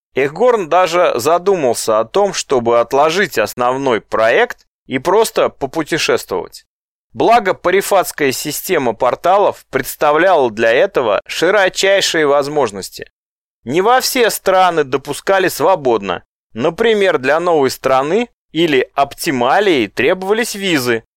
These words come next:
но в большинстве с этим не заморачивались. Но в конце концов он всё же решил приберечь это на потом. Его аж жгло желание добраться до Алатуса,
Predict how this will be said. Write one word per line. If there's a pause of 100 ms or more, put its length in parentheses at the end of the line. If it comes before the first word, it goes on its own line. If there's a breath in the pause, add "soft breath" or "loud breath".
(120)
но
в
большинстве
с
этим
не
заморачивались. (540)
Но
в
конце
концов (100)
он
всё
же
решил (200)
приберечь
это
на
потом. (420)
Его
аж
жгло
желание
добраться
до
Алатуса,